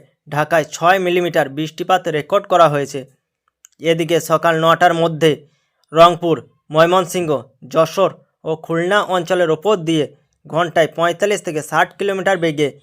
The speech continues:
দক্ষিণ বা দক্ষিণ পূর্ব দিক থেকে বৃষ্টি অথবা বজ্রসহ বৃষ্টি, অস্থায়ীভাবে দমকা বা ঝোড়ো হাওয়া সহ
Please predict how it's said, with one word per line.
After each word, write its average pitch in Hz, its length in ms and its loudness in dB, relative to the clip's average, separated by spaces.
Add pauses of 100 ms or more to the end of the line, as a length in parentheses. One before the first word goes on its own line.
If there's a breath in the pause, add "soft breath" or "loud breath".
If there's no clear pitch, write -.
(340)
দক্ষিণ 165 460 -4
বা 175 140 4
দক্ষিণ 160 380 -4
পূর্ব 170 300 -6
দিক 175 220 -6 (100)
থেকে 170 240 -4 (920)
বৃষ্টি 170 400 -6
অথবা 160 400 4
বজ্রসহ 165 640 2 (340 soft breath)
বৃষ্টি, 170 380 -4 (320)
অস্থায়ীভাবে 180 720 0
দমকা 165 460 0
বা 156 220 2
ঝোড়ো 156 340 0
হাওয়া 185 240 0
সহ 196 200 0